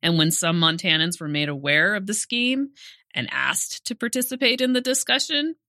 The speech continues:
they were denied by Fred Thomas.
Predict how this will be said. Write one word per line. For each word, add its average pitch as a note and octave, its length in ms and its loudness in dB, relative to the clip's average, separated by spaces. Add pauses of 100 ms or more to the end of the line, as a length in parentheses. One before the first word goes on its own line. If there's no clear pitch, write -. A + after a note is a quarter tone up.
(420)
they B2+ 180 2
were D#3 140 0
denied C#3 540 0
by C3+ 160 -2
Fred C#3+ 280 -4
Thomas. C3 720 -6